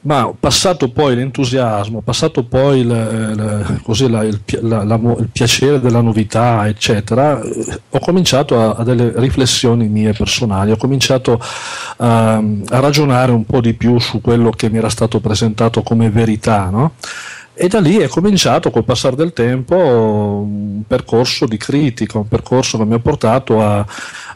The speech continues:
a non condividere più certe cose che mi erano state insegnate. Solo che una volta che si è entrati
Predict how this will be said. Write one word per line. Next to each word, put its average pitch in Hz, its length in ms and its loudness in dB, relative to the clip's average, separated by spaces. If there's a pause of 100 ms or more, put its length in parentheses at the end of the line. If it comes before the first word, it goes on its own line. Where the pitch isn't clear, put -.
a 117 140 -2
non 131 340 2
condividere 139 640 2
più 165 280 2
certe 117 360 0
cose 120 440 2
che 107 380 0
mi 107 300 -6
erano 113 200 0
state 113 280 -4
insegnate. 104 720 -2 (540)
Solo 180 220 2
che 139 120 0
una 151 120 2
volta 196 220 2
che 143 100 0
si 147 160 0
è 151 40 2
entrati 127 720 -2